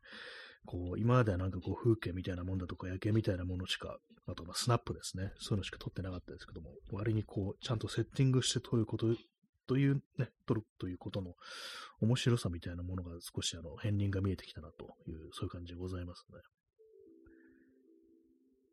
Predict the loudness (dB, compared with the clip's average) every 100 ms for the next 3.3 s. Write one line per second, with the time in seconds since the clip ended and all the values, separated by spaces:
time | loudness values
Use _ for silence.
0 | _ _ _ _ _ _ _ _ _ -10
1 | -2 -2 0 0 2 4 2 2 4 4
2 | 4 -4 -8 -2 0 0 -2 -6 -8 -6
3 | -4 -6 -8